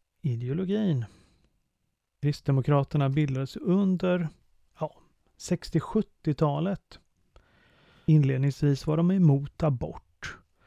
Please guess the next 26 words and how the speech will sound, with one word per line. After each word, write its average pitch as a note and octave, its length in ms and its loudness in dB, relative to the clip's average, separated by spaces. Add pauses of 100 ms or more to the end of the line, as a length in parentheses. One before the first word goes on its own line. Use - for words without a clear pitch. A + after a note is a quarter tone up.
(300)
mot - 500 2
p-piller C#3+ 1040 0
och E3 160 -10
sån D3 180 2
här C#3 220 -4 (340)
klassiska C#3+ 760 -6 (360)
evangelikala, C#3+ 1000 2
kanske D3 300 0
man C#3+ 100 0
skulle C#3 180 -4
säga C#3 240 0
idag. C#3 300 -2 (400)
Klassiskt, - 680 -6
eh, D3+ 80 -4 (340)
gam-, C#3+ 800 -4
traditionella, D#3+ 1120 0 (460)
gammaldags C3+ 600 -2
kristna C#3 400 -2
värden C3+ 400 -2
som C#3+ 140 -6
man C#3 100 -4
kan C#3 180 -2
se D3+ 220 -8
till - 140 -18
exempel D3 480 -4
i D3 140 -6